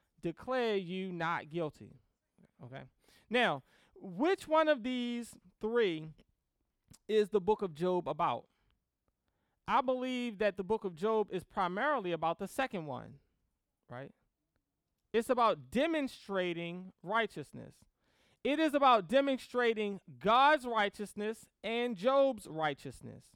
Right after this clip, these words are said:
Because in chapter one and two, Satan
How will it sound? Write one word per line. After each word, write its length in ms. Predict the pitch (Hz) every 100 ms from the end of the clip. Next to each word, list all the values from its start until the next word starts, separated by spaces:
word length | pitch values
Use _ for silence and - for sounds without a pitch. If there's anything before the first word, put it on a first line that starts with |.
| _ _ _ _
Because 560 | - 226 269 247 233 208 _ _ -
in 160 | 262 254
chapter 500 | 269 240 - 233 214
one 500 | 175 220 294 277 240
and 180 | 226
two, 500 | - 349 403 220 247 - _ _ _ _ _ _ _ _ _ -
Satan 760 | - - 302 339 - 254